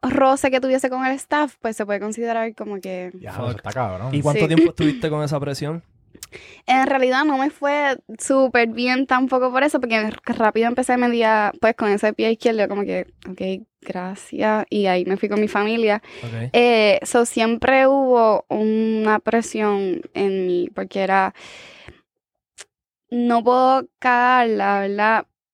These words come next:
Speaker 1: Más fácil porque ya me están velando, ya
Speaker 2: Ya.
Speaker 1: están ahí como que haz
Speaker 3: Ok.
Speaker 1: algo mal.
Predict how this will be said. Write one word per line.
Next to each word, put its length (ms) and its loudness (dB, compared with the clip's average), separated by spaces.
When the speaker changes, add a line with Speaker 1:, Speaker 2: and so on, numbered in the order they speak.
Speaker 1:
Más 760 0
fácil 560 0
porque 400 -8
ya 180 0
me 80 -2
están 260 0
velando, 340 0
ya 120 -4
Speaker 2:
Ya. 40 -8
Speaker 1:
están 300 0
ahí 160 -2
como 280 -6
que 320 -4
haz 120 -2
Speaker 3:
Ok. 60 -2
Speaker 1:
algo 200 -2
mal. 320 -8